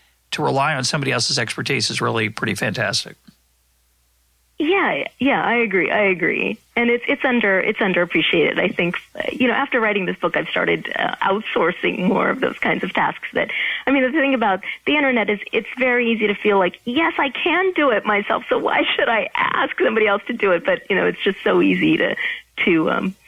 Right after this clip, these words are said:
Speaker 2: to dive in and drown, as somebody put it.
Speaker 1: And it's worth pointing out that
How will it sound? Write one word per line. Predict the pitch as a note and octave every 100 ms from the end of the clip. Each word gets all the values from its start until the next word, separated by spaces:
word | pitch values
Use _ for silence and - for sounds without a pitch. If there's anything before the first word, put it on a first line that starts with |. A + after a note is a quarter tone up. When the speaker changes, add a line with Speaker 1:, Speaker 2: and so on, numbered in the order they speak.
| - -
Speaker 2:
to | G#3+
dive | F3+ E3+ E3+
in | D#3
and | D3+ D3
drown, | D3+ - - -
as | F#3
somebody | - - -
put | - -
it. | - - - - _ _ _ _ _ _ _ _ _ _ _ -
Speaker 1:
And | E3
it's | G#3 -
worth | - D#3
pointing | - B2+ A#2
out | C#3+ A2 A2 - -
that | C3 A#2